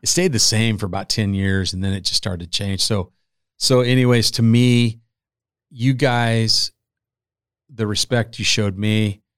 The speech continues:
and even as a boss, is very important to me to thank you guys and to let you know I appreciated it.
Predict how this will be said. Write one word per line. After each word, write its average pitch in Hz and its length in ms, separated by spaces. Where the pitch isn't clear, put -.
and 107 100
even 104 180
as 107 160
a - 40
boss, 104 680
is 101 180
very 107 180
important 107 460
to - 100
me 104 360
to - 80
thank 107 380
you 101 60
guys 101 680
and 104 200
to 98 60
let 98 240
you 107 60
know 101 140
I 98 40
appreciated 101 720
it. 107 180